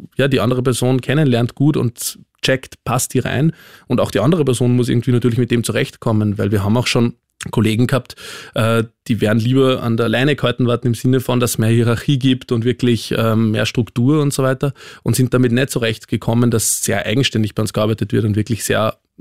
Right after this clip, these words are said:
gut mit Zeitmanagement et cetera agiert werden muss.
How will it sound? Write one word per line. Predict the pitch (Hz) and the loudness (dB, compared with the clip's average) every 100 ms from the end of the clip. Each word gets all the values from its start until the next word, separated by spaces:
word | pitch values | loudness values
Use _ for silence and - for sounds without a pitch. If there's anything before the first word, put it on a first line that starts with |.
| - _ | -20 _
gut | 139 127 | 0 2
mit | 123 | 0
Zeitmanagement | 120 113 117 113 - 110 107 | 0 0 2 0 0 -2 -2
et | - | -4
cetera | 120 - 110 | -6 -4 -2
agiert | 107 107 | 0 0
werden | 110 101 | 0 0
muss. | 104 139 | 2 0